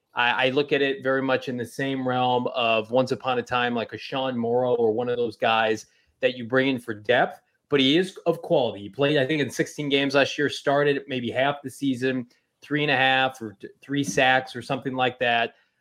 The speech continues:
Uh, not gonna be a starter for you, but somebody who can spell something. I think the, the biggest thing is, Jose,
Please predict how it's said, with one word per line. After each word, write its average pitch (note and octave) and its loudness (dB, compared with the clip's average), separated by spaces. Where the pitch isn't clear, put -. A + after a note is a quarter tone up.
Uh, A#2 2
not C#3 0
gonna F#3+ 0
be E3+ -2
a C3 0
starter D#3+ -4
for - -12
you, G3 -2
but D3 -2
somebody D3 -2
who B2+ -4
can B2+ -2
spell B2+ 2
something. C#3 -2
I F#3+ 4
think B3 0
the, D3 0
the C3+ 2
biggest E3 2
thing E3+ 0
is, D#3+ 2
Jose, D3+ 2